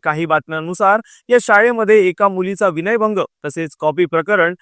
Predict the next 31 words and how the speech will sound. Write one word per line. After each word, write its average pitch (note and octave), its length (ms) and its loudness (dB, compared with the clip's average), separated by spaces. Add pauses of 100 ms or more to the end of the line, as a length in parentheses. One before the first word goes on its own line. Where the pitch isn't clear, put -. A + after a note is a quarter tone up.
(160)
आणि A#3 180 0
अनेक G#3+ 300 4
मुलांच्या G3+ 520 -2
टीसी G#3 460 -8
अडकवून G#3 360 0
ठेवल्याची F3+ 560 -4
चर्चा F#3+ 400 -2
पालकांसह E3 720 -2
शिक्षण F3 380 -12
क्षेत्रात D3+ 420 -6
होतीये. C#3 260 -10 (360)
पण F3 120 0
राजकीय E3 640 2
पार्श्वभूमी F#3+ 580 2
असल्याने E3+ 500 -2
संस्था E3+ 460 -4
चालक D#3+ 380 -2
प्रभाकर D#3 440 -4 (120)
चव्हाणवर E3 460 -2 (360)
कोणतीही A#3 460 0
कारवाई F3 400 2
झाली D#3 280 -4
नाही. C#3+ 280 -8 (280)
आता C#3 180 -6
या D3 200 2
प्रकरणात E3 460 -8
देखील D#3 360 -10
राजकीय D3+ 460 -2
दबाव E3 280 2
येऊ E3+ 280 -2
नये A3 200 -2